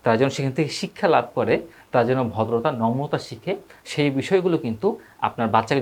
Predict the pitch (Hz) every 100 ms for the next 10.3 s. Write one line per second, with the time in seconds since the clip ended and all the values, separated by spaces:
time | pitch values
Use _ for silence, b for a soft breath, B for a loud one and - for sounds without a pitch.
0 | 123 131 151 135 - - 165 143 202 349
1 | - 117 101 - 110 101 - 107 110 165
2 | 220 117 - - _ 139 226 208 214 180
3 | 202 185 180 156 - 160 165 175 113 117
4 | 131 113 113 120 117 104 151 165 113 98
5 | - 107 170 - 101 104 127 - - 101
6 | 113 147 120 135 - 117 107 101 101 190
7 | - B B - 151 - 147 123 123 135
8 | - 170 190 190 147 113 113 - 160 370
9 | b b _ 135 - 151 180 226 - 160
10 | - -